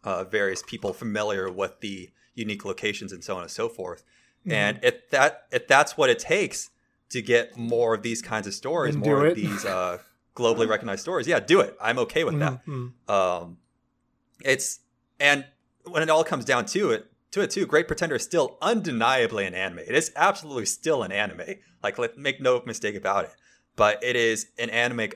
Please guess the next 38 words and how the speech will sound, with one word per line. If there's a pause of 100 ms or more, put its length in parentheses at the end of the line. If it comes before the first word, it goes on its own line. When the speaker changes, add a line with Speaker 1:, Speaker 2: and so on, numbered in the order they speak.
(180)
Speaker 1:
unlike
any
other
as
well.
Like,
after
I
finished
it,
all
I
wanted (320)
was
an
anime
just
about
some
dude (380)
going
around
the
world
and
experiencing
other
cultures.
That's
all.
That
along
with,
uh, (600)
Golden
Kamuy
as
well.